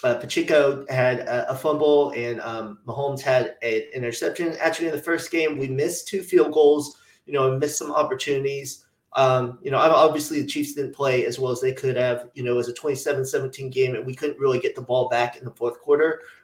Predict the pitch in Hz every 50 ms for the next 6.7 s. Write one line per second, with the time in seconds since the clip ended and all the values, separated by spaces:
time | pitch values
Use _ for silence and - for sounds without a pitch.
0 | _ - 135 139 135 - 185 170 - 151 151 151 - - 160 151 143 147 147 143
1 | 127 131 143 135 131 135 131 - - - 135 131 131 127 127 127 - _ _ _
2 | _ _ _ _ - 131 131 135 135 127 127 127 - - 139 147 - - 165 180
3 | 175 202 233 240 - - - 185 165 190 202 180 - 214 214 190 190 165 - -
4 | 151 135 147 - - - 147 147 143 143 143 - - 139 135 139 147 131 - -
5 | 143 143 147 147 147 - - 135 - - - 131 139 147 151 175 175 180 180 175
6 | - - 165 147 151 147 151 - 143 147 156 160 165 -